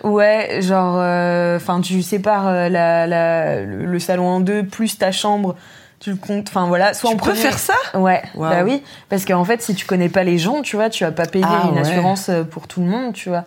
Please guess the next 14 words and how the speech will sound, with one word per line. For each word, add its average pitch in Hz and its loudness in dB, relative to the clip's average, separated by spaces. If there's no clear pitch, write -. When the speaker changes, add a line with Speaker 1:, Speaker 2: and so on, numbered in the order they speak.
Speaker 2:
Mhm. 180 -8
Speaker 1:
Mais, 170 2
euh, 165 4
je 160 2
sais 185 0
qu'avec 208 2
Umbrella, 175 4
du 208 0
coup, 220 0
euh, 180 2
ils, 165 -2
ils 160 -2
font, 185 0
euh, 160 2